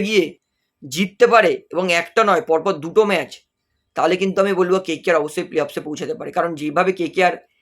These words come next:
নিজের জেতা ম্যাচগুলো হেরেছে, লখনউয়ের বিরুদ্ধেও কেকেআরের জেতা ম্যাচ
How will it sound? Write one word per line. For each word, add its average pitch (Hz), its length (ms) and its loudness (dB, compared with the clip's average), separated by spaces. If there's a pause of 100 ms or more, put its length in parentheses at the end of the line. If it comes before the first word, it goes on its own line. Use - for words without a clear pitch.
(300)
নিজের 185 300 2 (100)
জেতা 190 280 6
ম্যাচগুলো 214 400 2
হেরেছে, 180 360 2 (400)
লখনউয়ের 190 560 0
বিরুদ্ধেও 214 380 4
কেকেআরের 202 360 -2
জেতা 202 140 2
ম্যাচ 220 200 2